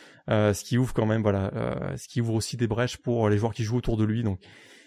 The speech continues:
il est tellement, euh, voilà, euh, polarisant, on va dire pour, pour l'attaque adverse que, euh, pour la ligne offensive adverse que je le, je le, ouais, c'est un incontournable d'un top cinq.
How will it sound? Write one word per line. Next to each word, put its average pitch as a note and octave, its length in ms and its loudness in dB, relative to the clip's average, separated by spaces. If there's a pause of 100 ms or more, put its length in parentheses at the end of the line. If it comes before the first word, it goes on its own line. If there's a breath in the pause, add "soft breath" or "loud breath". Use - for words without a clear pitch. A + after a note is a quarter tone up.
(160 soft breath)
il A#2+ 100 0
est A#2+ 60 2
tellement, C#3+ 480 6
euh, G#2+ 40 4
voilà, G#2+ 280 2 (340)
euh, G#2 260 0 (100)
polarisant, D3 720 8
on A2 100 -2
va A2 300 0
dire A#2 140 -2
pour, A2+ 340 -4
pour A#2 160 0
l'attaque A2+ 260 0
adverse A2+ 380 -2
que, A#2+ 100 -4
euh, G2+ 400 0
pour A#2+ 80 -2
la G2+ 80 2
ligne B2 220 2
offensive A2+ 360 -2
adverse G#2+ 340 -2
que G#2 280 -4
je G2 140 -4
le, G2 260 0
je A#2 140 -8
le, B2+ 80 -8 (320)
ouais, G#2+ 100 0 (300 soft breath)
c'est - 140 2
un C3 100 8
incontournable A#2+ 520 4
d'un G#2 120 2
top - 160 -8
cinq. - 320 -10